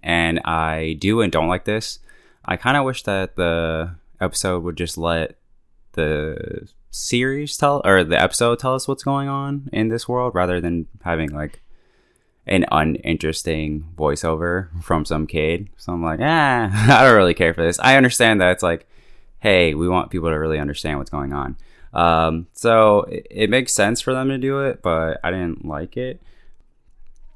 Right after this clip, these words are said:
The other thing is, the other thing. Uh, <laughs> anyways, uh, so we, we, Sonny rolls up, sees some dead bodies, and is like, and there's an axe in the dude's head already. So I was like, "Okay, this isn't,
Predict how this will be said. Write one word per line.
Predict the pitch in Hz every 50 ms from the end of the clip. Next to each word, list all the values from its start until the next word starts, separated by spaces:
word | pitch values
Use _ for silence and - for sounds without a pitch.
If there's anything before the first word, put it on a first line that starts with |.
| - - -
The | 110 113
other | 113 117
thing | 117 - 135 123 117
is, | 113 110 110 110 107 107 107 104 - - - - - - - - - - - - - -
the | - 85 80 76 -
other | - 76 71 71 69
thing. | 69 69 67 67 69 80 92 -
Uh, | - 95 92 92
<laughs> | 87
anyways, | - 127 120 - 104 123 107 104 107 123 - 104 104 101 101 98 92 95 - _
uh, | 117 117 117 113 113 -
so | - - 127 120
we, | 120 120 -
we, | - 113 120 123 120 113 110 107 107 107 101 _ - - -
Sonny | - - - 139 139 139 135
rolls | 127 123 123 123 120 113 101
up, | 120 123 127 - - - - -
sees | - - 110 101 -
some | - 98 92
dead | - 95 98 92 82
bodies, | 92 92 98 101 104 107 110 107 -
and | 85 85
is | 87 90
like, | 90 85 82 85 80 80 - - - - -
and | - 107 110 98 80 85
there's | 107 117 117
an | 110 -
axe | - 110 120 110 104 - -
in | 87 82
the | 80
dude's | 80 82 85 80 76 -
head | 92 87 78 69 69
already. | 76 80 82 80 - - - - - - - - _ _
So | -
I | -
was | 87
like, | 90 90 82
"Okay, | 123 139 139 95 80
this | 95 120
isn't, | 131 123 110 110 104 98 95 95 -